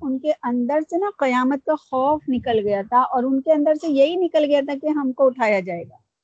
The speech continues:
وہ لوگ بولتے تھے کہ جب مٹی میں مل گئے، مر گئے، ختم ہو گئے تو پھر کہاں سے کوئی زندہ کرے گا؟ جنت اور دوزخ کا بھی ان کو یقین نہیں آتا تھا۔ وہ لوگ بولتے تھے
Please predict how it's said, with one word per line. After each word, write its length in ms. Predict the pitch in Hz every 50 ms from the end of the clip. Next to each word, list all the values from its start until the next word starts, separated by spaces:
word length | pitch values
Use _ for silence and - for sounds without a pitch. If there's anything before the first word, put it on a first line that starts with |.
| _ _ _ _ _ _ _ _ _ _ _
وہ 100 | 233 254
لوگ 160 | 277 294 320
بولتے 360 | 302 285 320 320 311 330 339 320
تھے 120 | 349 339
کہ 100 | - 349
جب 160 | 311 320 320
مٹی 400 | 320 294 294 277 - _ 311 311
میں 140 | 311 320 311
مل 340 | 294 285 294 311 311 277 285
گئے، 140 | 277 269 269
مر 260 | 262 254 269 285 302 277 254
گئے، 140 | 262 262 254 -
ختم 360 | - 254 - - 294 302 320
ہو 80 | 277 240
گئے 120 | 254 262
تو 120 | 254 285 269
پھر 220 | - - 320 359 359 - -
کہاں 320 | 349 330 330 349 370 370 370 -
سے 100 | 330 302 - -
کوئی 180 | - 247 247 226
زندہ 300 | 220 226 208 202 196 185 -
کرے 240 | 196 175 175 175 160
گا؟ 60 | - - _ _ _ _ _ _ _ _ _ _ _ _ _ _ _ _ _ _ _ _
جنت 480 | - - 269 262 277 302 339 339 330 359
اور 100 | 339 330
دوزخ 500 | 294 247 269 269 262 254 330 339 330 _
کا 120 | 349 330
بھی 140 | 311 302 359 392 381 -
ان 180 | 294 277 285
کو 220 | 269 311 311 320 320 320
یقین 460 | 285 254 254 254 - - 294 311 320
نہیں 220 | 311 302 302 311 285
آتا 260 | 254 214 - - 185
تھا۔ 200 | 180 - 185 175 165 175 - _ _ _ _ _ _ _ _ _ _ _ _ -
وہ 140 | 247 262 320
لوگ 160 | 339 359 370 370
بولتے 440 | 311 285 277 277 269 - 330 339 339
تھے 280 | 311 320 294 240 220